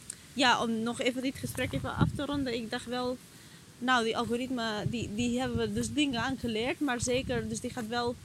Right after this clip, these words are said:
ehm, iets anders, eh,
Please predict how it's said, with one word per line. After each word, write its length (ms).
ehm, 440
iets 240
anders, 520
eh, 420